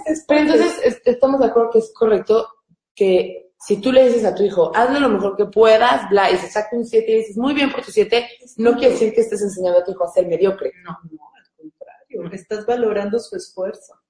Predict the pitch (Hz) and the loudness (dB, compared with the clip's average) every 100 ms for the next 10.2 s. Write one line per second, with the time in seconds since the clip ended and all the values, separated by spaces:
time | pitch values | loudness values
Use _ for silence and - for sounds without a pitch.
0 | _ _ 226 214 _ _ _ _ _ _ | _ _ -18 -18 _ _ _ _ _ _
1 | _ _ - 370 269 247 311 359 - 277 | _ _ 0 0 0 -2 -2 -4 -2 0
2 | 262 262 240 240 190 185 208 220 220 202 | 0 -2 -4 -2 -2 -4 -6 -6 -4 -4
3 | 165 160 151 147 - - 151 - _ _ | -4 -2 -4 -6 -10 -12 -12 -14 _ _
4 | _ _ _ _ _ _ _ _ - 170 | _ _ _ _ _ _ _ _ -6 0
5 | 185 185 185 208 - 226 - 190 208 240 | 0 0 -6 -8 -6 -4 -2 -2 -2 -2
6 | - - - 226 208 - - - _ _ | -4 -12 -2 0 2 -2 -6 -12 _ _
7 | 247 240 247 226 185 180 - 214 - - | 0 2 2 0 -2 -4 -2 -2 -2 -8
8 | - 208 202 208 294 - 180 - 233 240 | -4 -4 -4 -2 -2 -4 -12 -10 -2 0
9 | 254 320 262 240 254 302 370 311 247 - | 2 0 0 0 0 0 2 2 0 -2
10 | - - | -4 -6